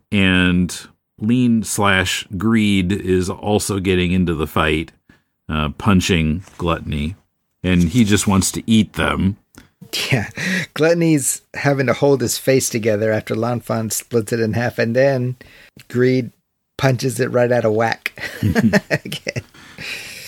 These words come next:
Speaker 1: Hmm. And we see a panel of Greed talking, and he's really happy at, uh, Lan Fan's power. He says, "I would have never guessed that you had a woman like that hidden away."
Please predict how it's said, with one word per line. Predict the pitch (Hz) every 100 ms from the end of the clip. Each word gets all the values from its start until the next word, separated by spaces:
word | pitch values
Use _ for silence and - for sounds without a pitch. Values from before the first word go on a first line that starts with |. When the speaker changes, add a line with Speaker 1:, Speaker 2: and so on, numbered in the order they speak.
| - - - _ -
Speaker 1:
Hmm. | 95 80 80
And | - 147
we | 156
see | 151 208 185
a |
panel | 143 147 131 131 113 92
of | 101 98 92 101 -
Greed | 101 147 170 131 95 92
talking, | 101 85 82 98 87
and | 92
he's | 120 143 127 98 -
really | 117 107 104 98
happy | 90 117 113 113 92 85 82
at, | 82 82 71 - _ _ _ -
uh, | 82 76
Lan | 80 92 101 98
Fan's | 107 90 82 80 85 - - -
power. | 110 101 92 80 73
He | 82
says, | 92 87
"I | 85
would | 90 90
have | 87 80
never | 92 87
guessed | 80 90 92 -
that |
you | 78 87
had | 87 85
a | 76
woman | 85 98 92
like | 80 78 -
that | 101 98
hidden | 87 87 80 78
away." | 73 73 71 85